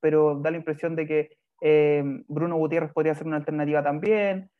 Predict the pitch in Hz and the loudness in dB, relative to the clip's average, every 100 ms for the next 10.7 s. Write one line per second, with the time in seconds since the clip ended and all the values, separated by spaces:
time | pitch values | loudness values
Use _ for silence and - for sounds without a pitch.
0 | _ 156 156 151 156 151 156 151 151 147 | _ -4 -2 0 0 2 2 4 4 4
1 | 147 147 147 - 175 185 165 147 147 156 | 0 -2 -4 -2 0 0 2 -2 0 -6
2 | 147 185 - 196 196 190 208 - 160 160 | -6 -10 -2 -2 -2 -6 -8 -6 -4 2
3 | 165 165 151 147 156 156 156 151 151 151 | 0 0 -4 -2 -2 -2 -2 0 0 2
4 | 151 147 147 _ _ _ _ _ 156 151 | 0 -2 -6 _ _ _ _ _ -4 0
5 | 147 151 147 143 147 _ _ _ _ _ | 2 2 2 -2 -4 _ _ _ _ _
6 | - 170 165 160 180 185 208 180 - 151 | -2 4 6 6 4 2 2 0 0 2
7 | 151 139 - 151 147 160 160 165 165 165 | 2 0 -4 -8 -2 -2 0 2 2 2
8 | 165 160 156 147 151 147 139 139 147 143 | 0 -2 -2 -4 -6 -4 -4 -8 -8 -6
9 | 160 165 165 185 185 190 160 143 147 147 | -4 -4 -2 -4 -4 -8 -6 -8 -8 -8
10 | 156 170 160 165 165 175 | -6 -4 0 0 -2 -6